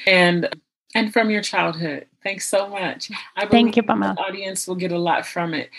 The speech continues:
Speaker 1: And I think the core of this talk, <laughs> and I don't know if I
Speaker 2: <laughs>
Speaker 1: saw it, you know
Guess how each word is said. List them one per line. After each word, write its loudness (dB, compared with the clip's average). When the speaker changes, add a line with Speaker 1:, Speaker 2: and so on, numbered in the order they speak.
Speaker 1:
And 4
I 6
think 0
the -2
core 2
of -6
this -4
talk, -2
<laughs> -10
and 4
I 8
don't 4
know 8
if -2
I 6
Speaker 2:
<laughs> -16
Speaker 1:
saw 6
it, 2
you -6
know 0